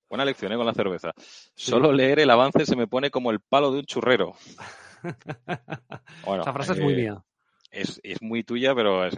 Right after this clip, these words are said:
Speaker 1: es universal, ¿no? Lo de darle como cajón que no cierra, se me pone como el cuello un cantor flamenco, todas estas cosas, ¿no?
Speaker 2: Te conté
Speaker 1: El
Speaker 2: lo que me pasó. Tú te acu-, claro, tú, tú no te acuerdas. Bueno, podemos interrumpir brevemente.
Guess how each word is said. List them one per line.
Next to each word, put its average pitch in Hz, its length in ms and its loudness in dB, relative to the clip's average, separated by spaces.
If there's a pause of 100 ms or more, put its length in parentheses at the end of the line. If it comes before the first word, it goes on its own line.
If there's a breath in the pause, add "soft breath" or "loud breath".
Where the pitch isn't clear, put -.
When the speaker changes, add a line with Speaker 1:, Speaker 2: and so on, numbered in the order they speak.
Speaker 1:
es - 100 -12
universal, 92 500 -2
¿no? 95 100 -6
Lo 98 80 -2
de 87 960 -6
darle 95 320 -2
como 98 260 -8
cajón 101 260 -8
que 92 100 -8
no 87 100 -12
cierra, 113 580 4
se 107 80 -6
me 95 120 -8
pone 98 240 -6
como 95 560 -6
el 92 80 -8
cuello 98 220 -8
un 95 60 -12
cantor 92 280 -6
flamenco, 110 720 -2
todas 92 160 -6
estas - 180 -16
cosas, - 360 -20
¿no? - 80 -16 (640 loud breath)
Speaker 2:
Te 165 140 2
conté 143 320 0
Speaker 1:
El - 60 6
Speaker 2:
lo 220 60 2
que 240 80 -6
me 269 100 -2
pasó. 240 540 -2 (260)
Tú 156 120 -2
te 202 100 0
acu-, 131 280 -4
claro, 131 200 0
tú, 139 300 2
tú 151 180 0
no 160 120 2
te 143 80 -2
acuerdas. 131 580 -4
Bueno, 139 220 0 (300)
podemos 131 360 -2
interrumpir 127 380 -4
brevemente. 113 680 -2